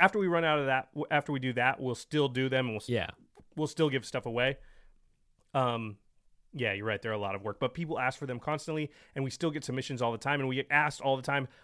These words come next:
Speaker 1: "Are you still doing the Deck Doctors?" Yes, we are. Send a tapped out link to our email. That's the best way to enter.
Speaker 2: We gotta get our P H D, man. We gotta, we gotta go back.
Speaker 1: We gotta go back.
Speaker 2: We gotta go back, Jack.
Speaker 1: Um, what's next on here?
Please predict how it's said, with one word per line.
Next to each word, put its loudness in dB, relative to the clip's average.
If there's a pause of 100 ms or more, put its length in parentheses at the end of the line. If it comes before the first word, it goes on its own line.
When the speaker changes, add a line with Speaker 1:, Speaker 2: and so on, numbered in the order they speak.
(140)
Speaker 1:
"Are 6
you 2
still 4
doing 4
the 0
Deck 2
Doctors?" -2
Yes, 0
we 2
are. 4
Send 0
a -2
tapped -4
out 4
link -2 (100)
to 0
our 2
email. -4 (760)
That's 0
the -6
best -2
way -2
to -10
enter. -14 (180)
Speaker 2:
We 2
gotta 6
get 2
our 0
P 0
H -2
D, 0
man. -2
We -4
gotta, -2
we -4
gotta -2
go -2
back. -2 (160)
Speaker 1:
We -8
gotta 2
go 2
back. 4
Speaker 2:
We -4
gotta 2
go 2
back, 4 (140)
Jack. -4 (920)
Speaker 1:
Um, -2
what's -6
next -2
on 0
here? -2